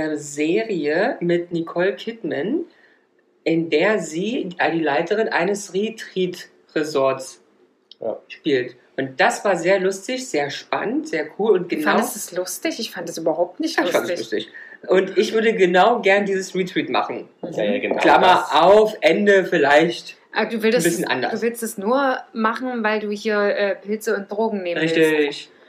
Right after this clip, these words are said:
Speaker 1: richtig. Weil ich glaube, das ist, habe ich auch schon viele Reportagen gesehen, dass unter Anleitung und wissenschaftlich und so, das schon was machen kann mit dir.
Speaker 3: Würdest du so eine Ayahuasca, äh, Session machen?
Speaker 1: Was ist Ayahuasca-Session?
Speaker 3: Äh, äh, ist so geil. Der, der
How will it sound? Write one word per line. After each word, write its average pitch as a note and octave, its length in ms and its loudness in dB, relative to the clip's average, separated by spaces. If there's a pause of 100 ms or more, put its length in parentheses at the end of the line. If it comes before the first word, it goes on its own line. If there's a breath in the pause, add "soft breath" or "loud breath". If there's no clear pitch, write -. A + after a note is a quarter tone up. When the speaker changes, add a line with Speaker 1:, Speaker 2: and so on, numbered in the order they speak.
(140 loud breath)
Speaker 1:
richtig. D3+ 500 0 (180 loud breath)
Weil D3 100 4
ich D#3+ 100 -4
glaube, E3 220 4
das F3+ 120 0
ist, F3+ 100 -8
habe E3+ 100 0
ich E3+ 100 -4
auch E3 80 0
schon F3 120 -8
viele A3+ 160 -2
Reportagen G#3 340 0
gesehen, F#3+ 220 2
dass - 260 -6 (320 soft breath)
unter E3 460 2
Anleitung G#3+ 1040 2
und C#3 400 0
wissenschaftlich F3+ 840 0
und E3 160 0
so, E3+ 240 0 (480 loud breath)
das - 460 -4
schon F#3+ 220 2
was F3+ 160 2
machen A#3+ 240 2
kann B2+ 200 -2
mit B2 140 -8
dir. G#3+ 240 -2
Speaker 3:
Würdest G#3 260 -4
du G#3+ 60 -4
so F#3+ 120 -6
eine F#3 200 -2
Ayahuasca, F#3+ 840 0 (100)
äh, C4 40 -2
Session C4+ 380 -4
machen? C#4+ 260 -6 (400)
Speaker 1:
Was D3 160 -8
ist D3+ 140 -10
Ayahuasca-Session? G3 880 -2
Speaker 3:
Äh, A3 80 -4
äh, - 140 -4
ist C4 100 0
so B3 120 -2
geil. G3 260 2 (260 loud breath)
Der, C#4 120 10
der C4+ 140 6